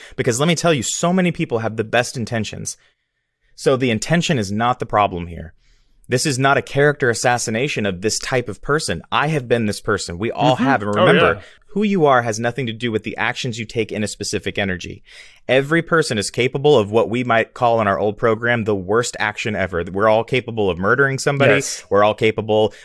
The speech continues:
Speaker 1: of being abusive. We're all capable of loving and being nurturing and calm and quiet and beautiful.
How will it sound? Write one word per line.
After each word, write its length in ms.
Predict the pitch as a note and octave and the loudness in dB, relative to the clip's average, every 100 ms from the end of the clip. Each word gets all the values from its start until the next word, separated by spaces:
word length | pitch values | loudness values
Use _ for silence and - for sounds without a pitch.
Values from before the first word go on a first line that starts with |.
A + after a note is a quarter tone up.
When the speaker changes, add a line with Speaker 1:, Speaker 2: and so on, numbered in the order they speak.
| - | -4
Speaker 1:
of 180 | G2+ F#2 | -2 0
being 200 | A2 G2+ | 0 0
abusive. 540 | F2 G#2+ C3 D3+ C#3 | -2 -2 0 0 0
We're 140 | G#2 | 0
all 160 | - A2 | 2 2
capable 480 | - A#2 G#2 G2+ F#2+ | 0 -4 -4 -2 -4
of 120 | F2+ | -4
loving 380 | G2+ A#2 A2+ A#2 | 0 2 2 -2
and 100 | G#2+ | -4
being 240 | G2+ F#2+ | -4 -4
nurturing 560 | G2 G#2 - A#2 A2+ A2+ | -2 -2 -4 -6 -4 -4
and 140 | F2+ | -6
calm 380 | - A#2 A2+ A2+ | -6 -4 -2 -2
and 120 | G#2 | -6
quiet 380 | - A2+ A2 G#2+ | -8 -2 0 0
and 80 | G2 | -2
beautiful. 480 | G#2 G2+ - E2+ | -4 -4 -4 -6